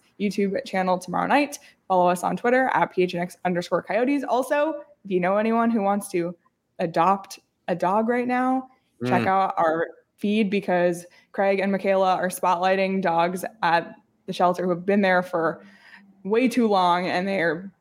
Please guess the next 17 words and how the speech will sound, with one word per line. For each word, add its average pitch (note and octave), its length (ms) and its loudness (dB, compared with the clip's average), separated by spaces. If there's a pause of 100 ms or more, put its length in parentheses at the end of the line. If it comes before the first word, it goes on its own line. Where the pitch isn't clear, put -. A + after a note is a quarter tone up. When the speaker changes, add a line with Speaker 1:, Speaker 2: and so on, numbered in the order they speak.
(200)
Speaker 1:
precious A3 320 0
dogs F#3+ 280 2
who F#3+ 80 -4
need F3+ 120 -2
loving E3+ 240 0
homes. - 240 -6
So E3 280 2 (300)
if - 140 -6
you F#3 80 -2
know G#3+ 160 2
someone A3 340 2
who's F#3+ 240 0
wanting F3+ 420 -2
to F#3 100 -4
adopt F3 280 0
a E3+ 40 -8
dog, D#3+ 340 0